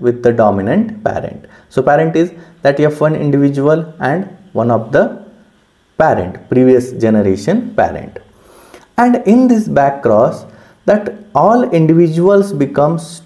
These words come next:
tall, means hundred percent tall individuals are produced in the dominant back cross, means the cross occurs in between F one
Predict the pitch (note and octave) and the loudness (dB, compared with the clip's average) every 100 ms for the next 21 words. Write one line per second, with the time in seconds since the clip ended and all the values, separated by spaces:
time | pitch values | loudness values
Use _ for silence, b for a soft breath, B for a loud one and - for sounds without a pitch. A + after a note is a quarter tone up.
0 | - A2+ G#2 - - A#2+ C#3+ - - C#3 | -4 -2 -2 -6 -12 -8 -6 -6 -2 2
1 | D3+ F3+ F3+ C#3+ A#2+ - C3+ C#3 - B2+ | 4 2 2 0 0 0 -4 -4 0 2
2 | D3 D3+ C3+ A#2+ A2 A2 G#2 G#2 A2 G#2 | 2 0 -4 -2 0 0 -2 0 0 0
3 | - - G2+ G2+ - G2 G2+ A#2 A#2+ C3 | -6 -6 -4 -4 -4 -2 0 -2 -4 -8
4 | B2+ - G2 A2 C#3+ A2 G#2 G#2 G#2+ G#2+ | -8 -6 -2 0 -2 -2 0 2 2 0
5 | A#2 B2 G2+ G#2 F#2+ - G2+ G2+ - C#3+ | 0 -2 -2 -2 -2 -2 -2 -2 -2 -2
6 | D#3+ D#3+ - A#2+ C3 D3 F#3+ - A2+ - | -2 -2 -4 -2 2 2 0 -2 -2 0
7 | B2 - - B B B - A#2 A2+ A2 | 0 0 -10 B B B -6 -2 0 0
8 | A2 G#2+ E3+ G#3+ B B - A2 B2+ B2+ | 0 0 0 -2 B B -2 2 2 0
9 | - E3 A3 B3 - | -2 2 2 2 -2